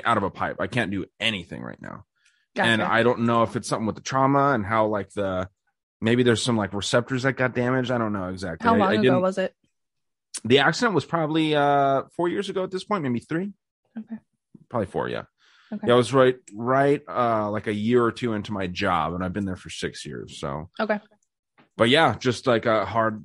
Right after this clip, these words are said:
Speaker 1: hard head hit, and I've hit my head many times before that. I used to race motorcycles, so, like, uh, you know, I've hit my head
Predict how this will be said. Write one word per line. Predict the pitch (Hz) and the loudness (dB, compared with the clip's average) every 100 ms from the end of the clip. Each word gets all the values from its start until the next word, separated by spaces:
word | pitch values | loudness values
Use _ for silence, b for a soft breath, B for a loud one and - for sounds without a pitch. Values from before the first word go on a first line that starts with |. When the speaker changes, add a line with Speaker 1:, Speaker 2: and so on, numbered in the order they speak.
| - | -12
Speaker 1:
hard | 107 117 110 | -4 -2 -2
head | 101 110 | 0 0
hit, | 104 113 110 101 | 0 0 0 -2
and | 107 | -4
I've | 101 | -2
hit | 131 | -2
my | 107 | 0
head | 101 107 | 0 0
many | 104 | 0
times | 95 107 98 | 0 -2 0
before | 95 90 107 98 | -4 -2 0 0
that. | 92 | -2
I | 92 | -4
used | 92 - | -6 -4
to | |
race | 101 92 | -4 -2
motorcycles, | 101 92 92 80 82 85 82 | 0 0 -2 -4 -4 -6 -2
so, | 90 85 | -2 0
like, | 73 82 | -2 -2
uh, | |
you | 92 92 | -2 -2
know, | 82 | -4
I've | 85 | -4
hit | - | -4
my | 87 | -4
head | 95 85 | -4 -6